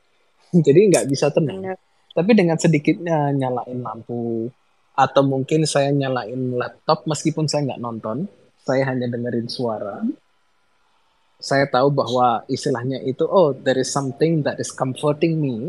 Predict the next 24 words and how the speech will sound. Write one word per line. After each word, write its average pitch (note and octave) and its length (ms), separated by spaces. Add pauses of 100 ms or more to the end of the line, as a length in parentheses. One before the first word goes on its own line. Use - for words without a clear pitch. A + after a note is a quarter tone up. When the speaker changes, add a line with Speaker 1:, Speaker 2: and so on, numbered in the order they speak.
Speaker 1:
and C3 140
I A#2+ 80
feel B2+ 240
safe." D3 460 (1080)
Nah, A#2+ 140
itu B2+ 100 (100)
malah D3+ 200 (120)
mempermudah C#3 560
saya C3 300
untuk B2+ 200
tidur. C3 300 (800)
Karena D#3 240 (300)
di C#3+ 140 (340)
dalam C3 220 (120)
dunia C#3 300 (100)
tidur C#3 260 (140)
ini, A2+ 160 (140)
jadi C3 180 (100)
kita E3+ 220
nggak B2+ 200
bisa C3 160 (100)
terlalu C3+ 280 (120)
idealis. A2+ 460 (2250)
Kan E3 100